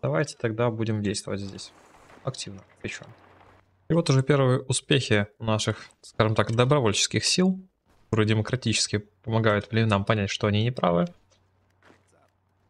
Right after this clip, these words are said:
Попытался я чуть-чуть их подокружить, но не слишком получилось. Всё-таки статы наших войск пока,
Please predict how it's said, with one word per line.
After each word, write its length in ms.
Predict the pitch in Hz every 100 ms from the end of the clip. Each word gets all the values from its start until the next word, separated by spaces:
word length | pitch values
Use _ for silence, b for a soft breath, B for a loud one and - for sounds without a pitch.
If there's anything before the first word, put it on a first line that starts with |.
| _ _ _ _ _ _ _ _ -
Попытался 380 | 123 113 -
я 40 | 110
чуть-чуть 360 | - - 123
их 140 | 123 -
подокружить, 500 | 131 135 147 151 -
но 140 | 139 139
не 220 | 127 147
слишком 400 | - 131 - 104
получилось. 480 | 127 127 - 160 -
Всё-таки 400 | - - - 110
статы 500 | - 117 - 104 -
наших 280 | 107 104 -
войск 260 | 107 101 -
пока, 400 | - 104 98